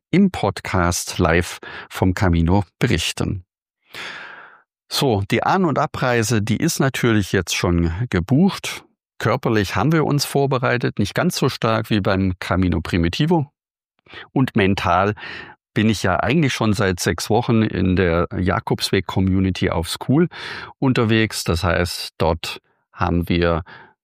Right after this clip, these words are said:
sechs Wochen lang jede Woche, jeden Tag eine, einen neuen Impuls gegeben,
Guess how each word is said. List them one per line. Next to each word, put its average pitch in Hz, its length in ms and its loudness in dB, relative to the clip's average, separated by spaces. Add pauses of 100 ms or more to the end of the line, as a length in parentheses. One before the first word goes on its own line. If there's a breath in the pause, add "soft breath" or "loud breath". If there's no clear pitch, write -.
(140)
sechs - 320 -2
Wochen 113 220 2
lang 98 560 0 (100)
jede 110 360 2
Woche, 92 560 0
jeden 98 280 0
Tag 87 560 -2
eine, 85 400 0 (140)
einen 85 320 0
neuen 123 340 2
Impuls 135 800 -2
gegeben, 95 640 0